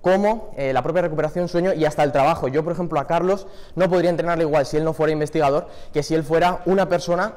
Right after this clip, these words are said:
como tengo, eh, que entrenan conmigo, que sea albañil o que sea una persona con un trabajo muy físico. La recuperación no va a ser la misma, el contexto está cambiando y obviamente meter la misma rutina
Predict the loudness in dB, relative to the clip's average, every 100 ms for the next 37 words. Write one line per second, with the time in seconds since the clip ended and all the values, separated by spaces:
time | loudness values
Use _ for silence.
0 | -4 -2 0 0 2 0 -2 -2 0 0
1 | -2 -4 -12 -8 -2 0 0 -4 -4 -2
2 | 0 0 0 -2 -2 0 0 0 -2 -2
3 | -2 -2 -2 -2 -2 -2 -2 -4 -4 -4
4 | -4 -2 0 0 0 -2 -4 -4 -8 -10
5 | -10 -10 -12 -18 -10 -4 -2 -2 -4 -2
6 | 0 0 0 -2 0 -2 -2 -4 -6 -14
7 | -2 0 2 0 0 -2 -2 -2 0 0
8 | 2 2 2 0 0 2 2 2 0 0
9 | -2 0 0 0 -2 -2 -2 0 0 0
10 | -2